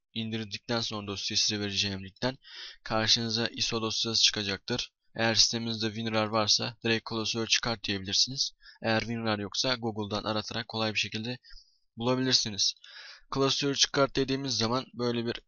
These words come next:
dosya çıkacak karşımıza klasör şeklinde gördüğünüz gibi. Bunu isterseniz C D'ye de yazdırabilirsiniz bu arada. Ben winrar'la bilgisayardan direkt kuralım diye böyle yaptım. Daha sonra setup'a tıklayacağız. Kurulumumuza başlayacağız arkadaşlar.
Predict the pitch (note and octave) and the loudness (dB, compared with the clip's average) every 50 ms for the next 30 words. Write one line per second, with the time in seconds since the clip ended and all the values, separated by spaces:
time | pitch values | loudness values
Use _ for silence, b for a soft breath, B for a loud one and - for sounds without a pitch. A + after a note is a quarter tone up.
0 | _ _ _ _ - B2 A#2+ - - B2+ A2+ - - - G#2+ G2+ G2+ F#2 - - | _ _ _ _ 0 0 2 2 2 4 6 6 6 6 2 0 -2 -2 -2 -2
1 | G#2 F#2+ G2 - G2+ G2+ G2 G2+ A#2 B2 C3+ - _ _ _ - - A#2 A2 G2+ | -2 0 0 -2 -2 -2 -4 -4 -4 -4 -6 -10 _ _ _ -8 -4 -2 0 0
2 | - - A2 G2+ - - - - - - G2+ G2+ G#2 A#2 B2+ B2+ _ - - - | 0 0 4 6 6 6 6 4 -4 -12 -12 -10 -8 -8 -10 -10 _ -12 -2 2
3 | A#2 A2+ A2+ G#2+ A2+ A2 G#2+ G#2 G#2 G#2+ B2+ E3 - _ _ _ - B2 C3 C3 | 2 2 2 2 -2 -6 -8 -8 -8 -8 -8 -10 -12 _ _ _ -8 -4 -2 2
4 | C3 - - D3+ C#3+ C#3 - - D3 D3+ D3+ - - - C3 A#2+ B2 C3+ C3+ B2 | 4 6 8 8 8 8 6 4 2 4 6 6 8 6 6 6 4 2 4 4
5 | A#2+ A2+ A2 G#2+ G2+ F#2+ G#2 G#2 G#2+ G#2 G#2 G2+ G2 - G#2+ G#2 G2+ F#2+ G#2 G#2 | 4 4 4 2 2 0 0 0 0 -2 0 2 2 2 2 0 -2 -2 0 0
6 | G2+ G2 G#2 G#2+ B2+ C#3 B B B B B B B B - B2 B2 B2 B2 A#2 | 2 0 0 -2 -4 -6 B B B B B B B B -2 0 0 0 0 -2
7 | B2 B2 A#2+ A#2+ A#2 A2+ A#2+ A#2+ A2+ A#2 A#2 A2 - - - A#2 A2+ A#2 A2+ A2+ | -2 0 2 2 2 2 2 0 0 -2 0 2 2 4 4 4 4 4 2 0
8 | A2 A2+ - - - A#2 A2+ A2 A#2 A2+ A2 G2+ G2+ F#2+ F#2+ G2+ G2 G2 F#2+ F#2+ | -2 -4 -4 -6 -4 -2 0 0 0 -2 -2 -4 -4 -4 -4 -4 -4 -2 -2 -4
9 | F#2+ - - - C#3+ - - _ _ _ _ _ _ _ _ _ _ _ _ _ | -4 -6 -8 -8 -10 -10 -12 _ _ _ _ _ _ _ _ _ _ _ _ _
10 | _ _ _ _ _ - A#2 B2 B2+ C3 - - C3 B2+ C3 A#2+ A#2 A#2+ B2 A#2 | _ _ _ _ _ 2 6 6 8 8 6 4 2 2 2 2 4 2 2 2
11 | B2+ B2 A#2+ B2+ A#2+ A#2+ - - - G#2+ G#2 G2+ A#2+ C3+ C#3 - - - - _ | 2 2 2 2 0 0 -4 -4 -4 -2 0 0 2 2 2 0 0 -2 -6 _
12 | _ B B B B B B B B B B B B B B _ _ _ _ _ | _ B B B B B B B B B B B B B B _ _ _ _ _
13 | _ _ _ _ - - B2 B2 A#2 A2 G#2+ G#2+ G#2+ G#2+ G#2+ B2+ C3 A#2+ A#2+ A2+ | _ _ _ _ -8 -6 -4 -2 -2 -2 -4 -4 -4 -2 -2 0 4 6 6 8
14 | A2 - - - - - A2 G#2 G#2 - A2 - - G#2 G2+ G#2 - - B2 B2+ | 8 6 6 4 4 2 2 0 -2 -2 -4 -6 -8 -4 -2 0 0 0 -2 -4
15 | - - - | -6 -8 -10